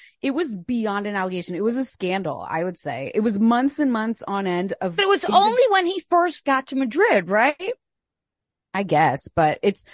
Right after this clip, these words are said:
Speaker 1: she
Speaker 2: But
Speaker 1: literally
Speaker 2: no, but no, but the point of this doc is that the people that are, like, really running to re-, read between the lines will get that this is not who he is, but they made it. That was a whole th-,
Speaker 1: It's who
Speaker 2: episode
Speaker 1: he is.
Speaker 2: three.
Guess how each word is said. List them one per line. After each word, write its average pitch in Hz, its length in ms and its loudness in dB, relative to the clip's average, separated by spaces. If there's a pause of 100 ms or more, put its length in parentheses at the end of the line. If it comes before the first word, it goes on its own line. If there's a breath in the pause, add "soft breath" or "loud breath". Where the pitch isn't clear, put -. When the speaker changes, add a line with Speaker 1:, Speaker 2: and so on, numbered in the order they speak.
(120 soft breath)
Speaker 1:
she 277 300 0
Speaker 2:
But 262 120 8 (100)
Speaker 1:
literally 285 140 6
Speaker 2:
no, 523 260 10
but 330 80 2
no, 381 240 8
but 254 180 0 (100)
the 208 180 -4
point 381 280 2
of 277 80 -4
this 254 160 -4
doc 247 320 2
is 208 120 -8
that 208 120 -16
the 220 60 -18
people 311 220 -4
that 240 100 -2
are, 208 80 2
like, 196 200 -2
really 190 300 -4
running 185 300 -2
to 196 100 -12
re-, 180 240 -10
read 185 380 -6
between 196 340 -2
the 175 120 4
lines 170 540 2 (120)
will 196 260 -4
get 170 400 -2 (300 soft breath)
that 233 100 -4
this 339 200 -2
is - 180 -10 (100)
not 180 500 0
who 156 220 -14
he 160 320 -14
is, 143 380 -14 (340 soft breath)
but 233 480 4 (180)
they 214 220 2
made 233 220 -4
it. 196 160 -12
That 294 180 2
was 415 100 0
a 226 120 2
whole 302 540 6
th-, - 60 -20 (440)
Speaker 1:
It's 254 160 2
who 302 60 0
Speaker 2:
episode 190 160 2
Speaker 1:
he 143 100 0
is. 240 80 -10
Speaker 2:
three. 294 460 -8